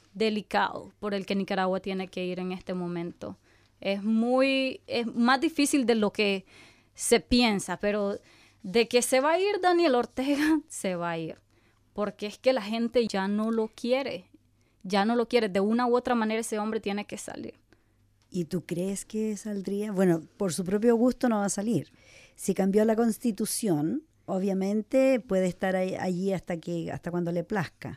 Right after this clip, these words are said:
Speaker 1: Sí.
Speaker 2: Entonces, ¿cuál sería el único medio que, de salir? Sería que lo, lo contraatacaran, ¿o que?
Speaker 1: Pues las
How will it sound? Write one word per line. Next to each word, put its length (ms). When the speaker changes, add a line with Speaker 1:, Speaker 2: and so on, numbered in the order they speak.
Speaker 1:
Sí. 240
Speaker 2:
Entonces, 880
¿cuál 220
sería 360
el 100
único 280
medio 420
que, 440
de 120
salir? 380
Sería 400
que 120
lo, 320
lo 100
contraatacaran, 840
¿o 160
que? 240
Speaker 1:
Pues 180
las 460